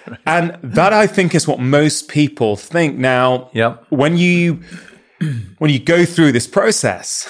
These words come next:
Speaker 1: Yeah.
Speaker 2: um, you know, and I've not had the pleasure of working with you, but I've gone through my own process. It's funny for me, one of the, one of the biggest shifts in my life over the past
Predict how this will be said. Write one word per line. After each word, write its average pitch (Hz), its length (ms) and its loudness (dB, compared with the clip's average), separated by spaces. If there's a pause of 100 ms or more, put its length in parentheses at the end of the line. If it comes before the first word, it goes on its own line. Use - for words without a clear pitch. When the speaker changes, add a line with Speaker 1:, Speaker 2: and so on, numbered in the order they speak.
Speaker 1:
Yeah. 101 240 -2
Speaker 2:
um, 101 680 -6 (500)
you 120 80 -8
know, 98 140 -8
and 117 100 -8
I've 117 120 -4
not 123 120 -4
had 120 80 -4
the 117 60 -12
pleasure 117 320 -4
of 98 100 -4
working 151 340 -2
with 101 120 -6
you, 110 180 -6
but 123 140 -4
I've 123 100 0
gone 123 120 -2
through 131 120 -4
my 123 200 -2
own 190 80 -10
process. - 840 -6 (320)
It's 160 180 -2
funny 185 200 0
for 135 140 -4
me, 175 340 2
one 143 180 2
of 139 60 0
the, 131 320 4
one 151 120 0
of 151 60 -2
the 139 60 0
biggest 202 480 0
shifts - 280 -4
in 139 60 -4
my 131 220 0
life 110 320 0
over 113 180 0
the 113 120 -2
past - 600 -12